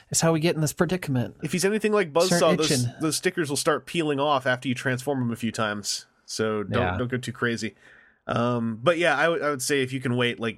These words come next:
Speaker 2: wait for one where you actually like the look of every mode. Uh, 'cause the, it's a neat feel. Like, the tablet is a weird shape and size. It's a little cassette-y, but not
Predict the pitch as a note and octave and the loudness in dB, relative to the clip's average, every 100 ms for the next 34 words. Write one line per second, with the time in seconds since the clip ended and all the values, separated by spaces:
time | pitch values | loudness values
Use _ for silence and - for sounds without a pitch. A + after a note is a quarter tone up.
0 | - A2+ A#2+ B2 - B2 A#2+ A#2+ A2+ G#2+ | -8 -4 -2 -2 -4 -2 -2 -2 -2 -2
1 | A#2 A#2 A2+ - A2+ A2 A#2 A2+ A2 A2 | 0 0 -2 -2 -2 -2 -2 -2 -2 -4
2 | G#2+ G#2 A2 G#2 G2 - _ _ _ _ | -4 -2 -2 -4 -6 -14 _ _ _ _
3 | - G2+ G#2 G#2 G2+ C#3 G3 E3 G#3 E4 | -6 -4 -2 -2 -4 -2 -2 -2 -4 0
4 | C4 A3+ B3 - - - G3 B2+ A2 B2 | 0 0 -2 -8 -12 -2 2 2 0 -6
5 | B2+ - A#3 B3+ F3+ D3+ C#3 B2 D3+ E3 | -4 0 0 0 0 0 0 -2 -2 -2
6 | D#3+ B2 - D3 C3+ B2 A2 A#2 A2+ G2 | -2 -4 -4 -4 -2 -4 -2 0 0 -2
7 | F2 - _ _ _ _ - - _ _ | -6 -10 _ _ _ _ -20 -20 _ _
8 | _ - - - - _ _ _ _ _ | _ -14 -14 -14 -18 _ _ _ _ _
9 | _ _ - B2+ C3+ D#3+ G3 A#3 A#3 - | _ _ -8 -4 -2 0 2 2 0 0
10 | E3 - C#3 A#2+ A2 G2 A2+ B2 B2 | -6 -2 -2 -4 -8 -6 -4 -2 -4